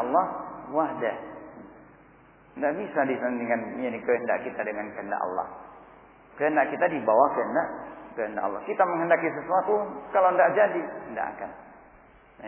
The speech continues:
itu yang diisyaratkan oleh Imam Asy-Syafi'i rahimahullah. Ya. Dengan apa, ana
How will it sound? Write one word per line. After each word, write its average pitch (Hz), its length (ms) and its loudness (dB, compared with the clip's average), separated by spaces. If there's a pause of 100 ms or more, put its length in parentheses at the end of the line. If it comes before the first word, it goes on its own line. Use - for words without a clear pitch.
itu 151 80 -12
yang 156 160 0
diisyaratkan 131 720 0
oleh 117 160 -2
Imam 123 240 2
Asy-Syafi'i 117 480 0
rahimahullah. 101 600 -4 (1200)
Ya. - 120 -14 (1080)
Dengan 104 320 -10
apa, 101 220 -4 (100)
ana 107 80 -4